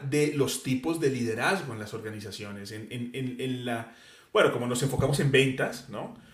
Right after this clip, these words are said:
Pues, eh, en el tema de, de ventas, eh, presente, cómo, cuáles son esos tipos de liderazgo que, que, que existen y para que la gente se comience a identificar.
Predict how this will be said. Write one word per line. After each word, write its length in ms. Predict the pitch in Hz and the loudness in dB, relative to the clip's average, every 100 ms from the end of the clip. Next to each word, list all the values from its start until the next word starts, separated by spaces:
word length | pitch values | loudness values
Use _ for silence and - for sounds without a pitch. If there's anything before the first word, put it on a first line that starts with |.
| - | -4
Pues, 340 | - 135 135 - | 4 6 6 0
eh, 320 | 120 120 117 123 | 2 4 4 4
en 100 | 120 | 0
el 160 | 110 | -2
tema 300 | - 131 156 | 2 4 6
de, 240 | 165 135 113 | 6 4 2
de 180 | 113 | 0
ventas, 800 | 113 135 151 143 143 175 190 - - - - - | 2 4 4 2 4 2 0 -8 -18 -20 -18 0
eh, 520 | 123 123 123 117 117 110 104 98 95 - - - - _ _ _ _ _ _ _ _ _ | 2 4 4 2 0 -4 -6 -8 -10 -16 -20 -20 -20 _ _ _ _ _ _ _ _ _
presente, 640 | - 170 202 170 - 151 - _ _ _ _ | 2 6 8 6 4 -2 -2 _ _ _ _
cómo, 680 | - 165 165 170 175 156 131 | 6 6 8 8 8 8 6
cuáles 400 | - - 170 170 | 0 2 4 4
son 120 | 175 | 2
esos 300 | 160 156 - | 0 -2 -4
tipos 400 | - 190 147 151 | -2 -2 0 0
de 100 | 131 | 0
liderazgo 600 | 113 107 107 113 113 120 | -2 -2 0 0 0 -4
que, 380 | - 107 101 95 _ _ _ _ _ _ _ | -6 -6 -6 -8 _ _ _ _ _ _ _
que, 240 | 123 117 | 2 4
que 100 | - | 4
existen 760 | 127 - 196 226 - 156 196 269 _ _ - | 0 2 4 4 6 4 4 -2 _ _ -2
y 400 | 233 277 294 - _ - | 4 6 4 -2 _ -8
para 220 | 123 110 | -8 -6
que 120 | 117 | -10
la 60 | 104 | -10
gente 240 | 110 135 | -8 -6
se 120 | 143 | -6
comience 360 | - 110 107 127 | -8 -8 -6 -4
a 20 | |
identificar. 540 | 117 104 101 - 98 | -4 -6 -12 -10 -12